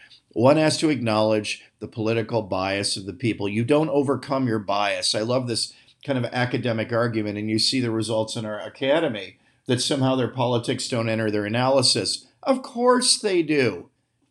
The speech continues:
And that's what's happening here. The problem is, saying Trump is a bad man and is going to destroy democracy does not give you license to destroy democracy. This ought to be decided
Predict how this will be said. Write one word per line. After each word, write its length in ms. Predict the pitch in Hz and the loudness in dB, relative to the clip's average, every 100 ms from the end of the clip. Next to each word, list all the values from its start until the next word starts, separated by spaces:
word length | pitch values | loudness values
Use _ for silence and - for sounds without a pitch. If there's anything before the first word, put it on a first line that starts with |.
| _ | _
And 100 | 117 | -8
that's 220 | 127 - 147 | -4 -4 -6
what's 160 | 123 | -8
happening 480 | 127 113 107 92 90 | -6 -6 -6 -12 -10
here. 280 | 95 80 - _ | -10 -12 -16 _
The 80 | 104 | -10
problem 500 | - 165 185 156 123 | 2 6 8 8 8
is, 300 | 117 113 - - _ _ _ _ _ _ _ - - | 8 6 2 -6 _ _ _ _ _ _ _ -16 0
saying 280 | 175 175 | 4 4
Trump 280 | 151 170 151 | 2 -2 0
is 120 | 139 | 0
a 60 | 127 | 0
bad 320 | 123 131 127 | 0 2 2
man 320 | 120 123 120 | 2 0 0
and 360 | 113 - 82 113 | -2 -6 -8 -6
is 120 | 107 | -6
going 180 | - 135 | -4 -4
to 140 | 113 | -6
destroy 380 | 104 104 - 113 | -6 -8 -4 -4
democracy 840 | 107 120 143 131 120 - 110 98 - _ _ - | -4 -2 0 0 -2 -4 -4 -6 -10 _ _ -2
does 180 | 147 | 0
not 240 | 147 151 147 | 2 2 2
give 160 | 147 | 0
you 140 | 127 131 | 0 0
license 640 | 120 120 117 113 95 95 | 0 0 -2 -6 -8 -10
to 100 | - | -10
destroy 460 | 104 107 - 113 107 | -8 -8 -6 -4 -4
democracy. 920 | 104 104 110 107 107 95 - 80 80 _ _ _ | -4 -6 -4 -6 -6 0 0 -2 -16 _ _ _
This 440 | 98 127 156 - - | -6 -2 0 -2 -4
ought 260 | 135 156 160 | 0 0 0
to 120 | 156 | -6
be 160 | 127 120 | -6 -4
decided 760 | 113 - 113 101 98 98 92 | 0 0 -2 -6 -8 -12 -14